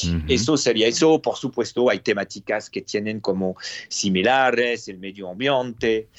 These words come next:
Speaker 2: eh, cosas así, ¿eh? Eh, que, que entonces va, va, van a hacer el recorrido en esta, en, en estas como, eh, en estos dos continentes.
Speaker 1: Muy bien. Eh, va a haber un invitado muy especial, eh, que también va a ser protagonista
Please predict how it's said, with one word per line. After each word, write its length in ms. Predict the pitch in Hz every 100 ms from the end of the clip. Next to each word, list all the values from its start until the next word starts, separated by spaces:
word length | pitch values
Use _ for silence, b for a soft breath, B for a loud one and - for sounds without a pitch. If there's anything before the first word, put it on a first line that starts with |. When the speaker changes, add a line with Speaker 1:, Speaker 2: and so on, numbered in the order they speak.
| B B B -
Speaker 2:
eh, 960 | 85 82 82 50 50 - - - - -
cosas 400 | - 87 92 -
así, 420 | 85 - 120 113
¿eh? 40 | 90
Eh, 1000 | 95 90 80 113 120 69 50 - - -
que, 260 | 101 95
que 100 | 95
entonces 580 | 107 104 98 - 117 107
va, 160 | 101 101
va, 140 | 95
van 180 | 98 98
a 40 | 98
hacer 260 | - 113
el 120 | 98
recorrido 760 | 92 117 113 113 107 110 120 123
en 60 | 101
esta, 360 | - - 98 - B B B
en, 220 | - 101 -
en 160 | 117 107
estas 400 | 104 - 120 -
como, 500 | 117 104 113 113 -
eh, 640 | 110 101 110 71 71 71 73 - -
en 180 | 110
estos 340 | 107 - 120 104
dos 200 | 131 -
continentes. 800 | 123 - 110 98 90 87 - - _
Speaker 1:
Muy 160 | 107 107
bien. 240 | 110 104 B B -
Eh, 240 | 123 104
va 160 | 113 131
a 20 |
haber 160 | 143 151
un 100 | 170
invitado 500 | 170 156 123 123 135
muy 260 | 147 151 156
especial, 800 | 151 139 120 - 113 113 123 139
eh, 260 | 147 131
que 300 | - 117 104
también 300 | 98 98 95 95
va 60 |
a 40 | 113
ser 260 | 131 123
protagonista 840 | - 135 139 107 98 110 - 143